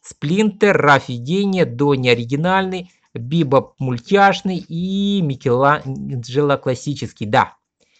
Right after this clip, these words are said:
Вот, и в начале боя наш Микеланджело классический прокачивает атаку для нашего отряда.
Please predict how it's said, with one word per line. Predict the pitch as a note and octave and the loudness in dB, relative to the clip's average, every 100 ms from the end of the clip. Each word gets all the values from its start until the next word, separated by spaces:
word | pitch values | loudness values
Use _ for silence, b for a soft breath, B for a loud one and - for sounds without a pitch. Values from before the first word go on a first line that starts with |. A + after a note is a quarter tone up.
| _ _ _ | _ _ _
Вот, | G#2 - | -6 -6
и | D#3+ | -4
в | D#3 | -4
начале | C#3 C#3 B2+ | 0 0 0
боя | C#3 G3+ G#3+ B B B | 2 4 4 B B B
наш | C3+ D#3 D3+ | 2 2 2
Микеланджело | C3+ A2+ C3 A#2+ A2 G#2+ A#2 A2 | -4 -2 0 0 -2 -2 -2 0
классический | A#2+ A#2 F3+ F3 - C3 | -4 -4 -8 -8 -6 -6
прокачивает | - A2+ C#3 C3 A#2+ A2+ | -2 -2 -2 -2 -4 -4
атаку | A2 B2 A2+ | -2 -2 -2
для | G2+ A2+ | -2 -2
нашего | G#2+ G2 - B2 | 0 0 0 -2
отряда. | C3 C#3 C#3+ E3+ G3+ | 0 0 2 0 -2